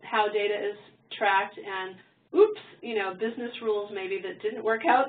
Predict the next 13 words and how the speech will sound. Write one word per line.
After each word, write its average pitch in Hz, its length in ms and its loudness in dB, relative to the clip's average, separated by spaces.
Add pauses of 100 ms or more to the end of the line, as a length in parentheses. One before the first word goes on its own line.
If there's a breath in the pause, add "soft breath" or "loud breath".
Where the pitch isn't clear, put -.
(100)
so 277 120 4
well 220 220 4
in 226 80 -4
healthcare 208 580 0 (520 soft breath)
where 202 280 2
people 214 260 -8
bumped 196 240 -6
into 190 480 -8 (160)
the 196 80 -8
limitations 185 680 -10
of 180 80 -12
the 180 140 -16
system 202 800 -8